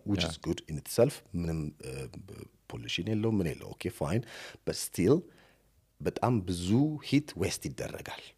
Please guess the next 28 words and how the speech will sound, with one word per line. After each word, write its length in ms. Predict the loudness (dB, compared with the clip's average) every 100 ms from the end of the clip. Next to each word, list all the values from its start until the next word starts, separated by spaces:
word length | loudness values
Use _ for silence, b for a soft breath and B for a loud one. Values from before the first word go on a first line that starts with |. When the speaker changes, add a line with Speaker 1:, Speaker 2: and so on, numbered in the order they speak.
| _ _
Speaker 2:
Hmm. 180 | -4 -4 -6 -12 -12
Speaker 1:
ኦኬ 140 | 6 8 8 B B 0
ሶ 140 | 6
እንደዛ 260 | 6 8 6
በጣም 220 | 6 8 6
ኤክስትሪምሊ 420 | 4 2 4 4
ቀዝቃዛ 440 | 2 0 2 4 4
የሆነ 320 | 4 4 2 2 0 -2 -4
አየር 300 | -6 -2 -2
ላይ፣ 160 | 0 0 0 -10 _ _ -8
እ፣ 80 | -6 -6 -10 -16 -20 _ _ _ _ _ -12 -12 -12 -6
ኦልሞስት፣ 460 | 0 2 2 0 -6 -12
እ፣ 100 | -12 -8 -8 -10 _ _
ምንም 200 | 6 8
ነገር 240 | 6 4 2
ማብቀል 360 | 0 0 -4
አትችልም 320 | -6 -8 -8 -4
ሰመር 260 | 0 0
ሰመር 260 | 0 -4 -4
ካልሆነ 260 | -6 -8 -10
በስተቀር 340 | -12 -10 -2
አይደለም። 240 | 0 0 -2 B B B B B
ሶ 180 | 4 6
ለግሪን 400 | 6 4 4 2
ሃውስ 300 | 0 0 -2 -4 -8
ሰፕላይ 340 | -6 -2 -2
ማድረግ 240 | -4 -6 -8
ትችላለህ። 440 | -6 -6 -6 -12